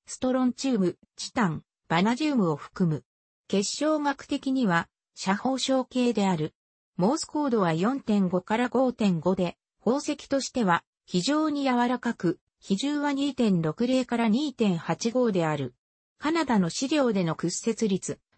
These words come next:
ナトリウム鉱、五百八十九点三ナノメートルで、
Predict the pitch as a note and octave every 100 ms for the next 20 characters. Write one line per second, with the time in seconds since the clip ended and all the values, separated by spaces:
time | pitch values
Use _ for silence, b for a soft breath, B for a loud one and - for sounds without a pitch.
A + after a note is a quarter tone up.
0 | - E3+ F3 D4+ D4 C4+ C4+ - F3+ D#3+
1 | - _ _ - F#3 C#4 - C4+ C4+ C#4+
2 | C4 C#4 - D4+ C#4+ - G3+ E3 F#3 A3+
3 | A3+ G#3+ B3+ C4+ B3 G#3+ F3+ E3 D#3